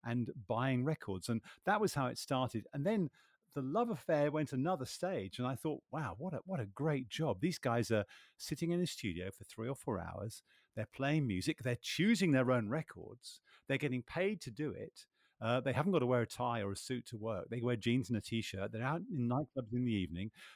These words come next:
This is a great gig. I would love to do that. So that was really what started it. I never believed I actually could, but I thought, "I would just love to be one of those guys on the radio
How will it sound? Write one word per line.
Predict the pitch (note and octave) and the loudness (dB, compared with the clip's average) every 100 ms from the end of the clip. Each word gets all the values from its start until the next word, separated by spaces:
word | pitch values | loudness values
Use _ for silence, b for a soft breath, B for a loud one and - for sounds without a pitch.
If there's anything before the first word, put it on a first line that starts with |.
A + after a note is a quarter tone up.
| B | B
This | F3+ G3 | 2 4
is | F3 A#2+ | 2 0
a | |
great | A2 C3 C3+ | 4 4 4
gig. | E3 D3+ - | 4 4 4
I | C3 | 2
would | A#2+ | 2
love | B2 C3 D3+ - | 4 4 2 -2
to | C3 | -6
do | C3+ C3 | -2 -2
that. | D#3 G#2+ - | -2 -4 -2
So | C3 | 0
that | B2+ G#3+ | 2 2
was | C#3+ G2 | 0 2
really | C#3 A2+ G2+ b - | 4 4 0 b -8
what | A#2+ - | -6 -4
started | C3 B2+ - F#2 | -2 -2 -2 -12
it. | - | -6
I | C3 | -2
never | G3+ D#3 | 2 2
believed | A2+ C#3 C3+ B2 | 0 0 0 0
I | B2+ | -4
actually | - - A2 - | -6 -10 -14 -4
could, | B3 C3+ A2 | 2 2 2
but | C3+ | -2
I | B2 | -4
thought, | A2+ D3 C#3 - - - | 2 2 2 -2 -10 -4
"I | E3 | -2
would | A#2 | -2
just | A#2 B2 | -8 -6
love | A#2 C#3+ - | 0 0 0
to | A#2 | -6
be | G#2+ G#2 F#2+ b b b | -2 0 -2 b b b
one | B2+ | 0
of | A#2+ | 2
those | G#2 - | 0 0
guys | F#2+ G2+ G2+ | -2 0 -2
on | G#2+ | -2
the | G2 | 2
radio | F#2+ F#2 F#2+ | 2 2 0